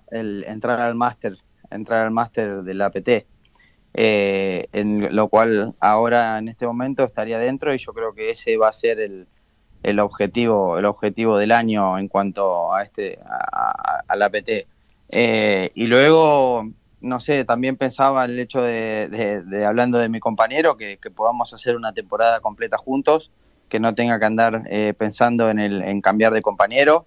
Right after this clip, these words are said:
que eso la verdad que es algo muy difícil, el tema de conseguir compañero y,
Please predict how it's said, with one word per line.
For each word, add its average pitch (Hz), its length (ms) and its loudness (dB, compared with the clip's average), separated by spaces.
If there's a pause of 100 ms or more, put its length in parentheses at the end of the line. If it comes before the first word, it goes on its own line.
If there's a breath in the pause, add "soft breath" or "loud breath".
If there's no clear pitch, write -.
que 110 100 -4
eso 107 300 0
la 98 120 -2
verdad 107 220 0
que 107 80 -16
es - 100 -10
algo 110 180 -2
muy 110 160 -8
difícil, 120 420 -4
el 104 80 -6
tema 113 200 2
de 104 80 0
conseguir 107 340 -2
compañero 117 640 4
y, 101 120 -6